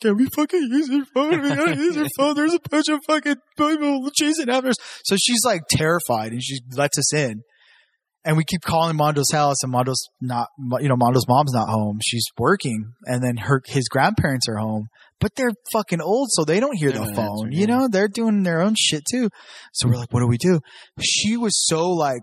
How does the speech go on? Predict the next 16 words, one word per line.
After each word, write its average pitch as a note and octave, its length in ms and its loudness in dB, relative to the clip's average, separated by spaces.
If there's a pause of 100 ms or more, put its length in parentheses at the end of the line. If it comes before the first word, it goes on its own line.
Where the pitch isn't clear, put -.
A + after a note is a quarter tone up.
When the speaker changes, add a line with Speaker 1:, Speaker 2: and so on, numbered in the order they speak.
Speaker 1:
fuck, D3+ 240 0
she D#3+ 160 0
felt F3 200 0
sorry B2+ 300 2
for G3 240 0
us. A3 80 2
She - 180 -6
packed F#3+ 380 0
all C3 180 4
of D3 80 0
us D3+ 160 2
in C3+ 100 -4
her B2+ 220 -2
car B2+ 480 -2
<laughs> - 60 -20
and F3+ 100 2